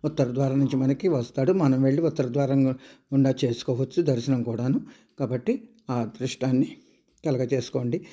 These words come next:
దక్షిణ ద్వారం నుంచి ఎప్పుడు వెళ్ళి దర్శనం చేసుకుంటే కోరికల కోసం, కోరికలు తీర్చ కోసం అని అడుగు, చెప్తూ ఉంటారు. ఈ ఉత్తర ద్వారం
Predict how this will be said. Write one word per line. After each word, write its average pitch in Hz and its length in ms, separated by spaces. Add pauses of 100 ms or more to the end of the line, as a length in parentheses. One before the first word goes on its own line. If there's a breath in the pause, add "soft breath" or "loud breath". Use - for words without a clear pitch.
(240 loud breath)
దక్షిణ 135 300
ద్వారం 147 420
నుంచి 139 400 (600 loud breath)
ఎప్పుడు 160 280
వెళ్ళి 147 280
దర్శనం 147 520
చేసుకుంటే 139 560 (240 loud breath)
కోరికల 175 440
కోసం, 180 340
కోరికలు 151 420
తీర్చ 151 360
కోసం 147 420
అని 143 200
అడుగు, 123 240
చెప్తూ 147 480
ఉంటారు. 123 400 (280 loud breath)
ఈ 151 60
ఉత్తర 131 400
ద్వారం 143 340